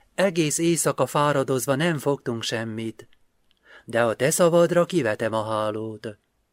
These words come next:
És amikor megtették, olyan nagy tömeghalat fogtak, hogy a hálójuk szakadozni kezdett. Hívták a társaikat, akik a másik hajóban voltak, hogy jöjjenek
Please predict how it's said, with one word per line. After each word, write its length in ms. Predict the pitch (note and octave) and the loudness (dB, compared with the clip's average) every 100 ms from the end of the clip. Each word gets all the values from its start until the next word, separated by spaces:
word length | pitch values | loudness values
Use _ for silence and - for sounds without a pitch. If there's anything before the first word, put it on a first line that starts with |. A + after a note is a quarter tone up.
| _ _ _ _ _ _ _ _ _ _ _ - | _ _ _ _ _ _ _ _ _ _ _ -8
És 180 | C3 | -4
amikor 300 | C#3 B2+ C3 | -4 -4 -4
megtették, 920 | A#2+ B2+ - C3+ - - C3 C#3 - _ _ _ _ _ | -2 -2 -2 -6 -4 -4 -4 -4 -8 _ _ _ _ _
olyan 360 | - F#3 G3 D3+ | 0 4 4 4
nagy 220 | C#3 C#3 | 0 -2
tömeghalat 760 | - C#3 C3 B2+ C#3 B2+ B2 | 0 0 0 -2 0 2 2
fogtak, 560 | - B2+ - - C3+ - - - - | -2 -4 -4 -2 -2 -4 -18 -20 -12
hogy 180 | C3 B2+ | -4 -2
a 60 | |
hálójuk 840 | A2 D3 E3 E3 E3 D3+ C#3+ - _ _ | 0 2 2 2 2 0 -2 -6 _ _
szakadozni 720 | - - B2 A#2 A2 A2 A2 | -4 -2 0 -2 -4 -6 -8
kezdett. 760 | A2 A2+ A2 - A2 - A2+ G#2 _ _ _ _ _ _ _ _ _ _ _ _ _ _ _ _ | -6 -6 -6 -8 -10 -12 -14 -14 _ _ _ _ _ _ _ _ _ _ _ _ _ _ _ _
Hívták 520 | - F#3 F3 E3+ D3 | -4 -2 0 -2 -2
a 80 | D3 | -2
társaikat, 960 | D#3 D#3 D#3 - B2+ B2 - C3 C#3 - _ - | 0 0 0 0 0 0 0 -2 -2 -14 _ -18
akik 260 | C3+ C3 B2+ | -10 -6 -4
a 60 | |
másik 440 | C3 E3+ E3+ - B2 | 0 0 0 -2 0
hajóban 560 | C3+ C3+ C3 B2 B2 | 0 2 0 0 -2
voltak, 480 | A#2 C3 C3+ C3+ C3+ | 0 -2 2 0 0
hogy 180 | C3+ B2 | 0 -2
jöjjenek 600 | C#3+ D#3 D3+ D3 D3+ E3+ | 0 2 0 0 -2 -4